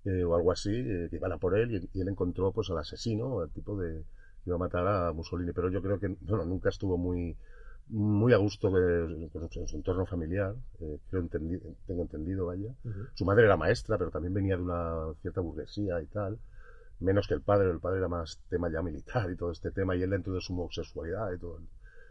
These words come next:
Speaker 1: y todo el asunto este,
Speaker 2: Le debió
Speaker 1: pues
Speaker 2: costar estar ahí, ¿no?
Speaker 1: Sí,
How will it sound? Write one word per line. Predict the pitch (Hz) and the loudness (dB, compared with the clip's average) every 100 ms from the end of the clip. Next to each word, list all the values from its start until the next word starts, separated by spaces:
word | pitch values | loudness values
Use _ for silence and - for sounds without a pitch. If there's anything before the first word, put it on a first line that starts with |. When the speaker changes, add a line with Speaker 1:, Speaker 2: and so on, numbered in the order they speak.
| - - | -12 -8
Speaker 1:
y | |
todo | 90 95 92 | 0 4 4
el | 90 90 87 | 4 4 0
asunto | 80 92 85 92 | -2 -4 0 0
este, | 92 - 120 | 0 -2 -8
Speaker 2:
Le | 127 - - - | -8 -12 -14 -8
debió | 123 | 2
Speaker 1:
pues | 98 92 | 4 4
Speaker 2:
costar | 110 117 | 0 -8
estar | 104 - 104 | -8 -8 -8
ahí, | 98 | -8
¿no? | 95 123 131 113 107 | -8 -10 -10 -10 -10
Speaker 1:
Sí, | 101 135 123 85 | -4 2 4 2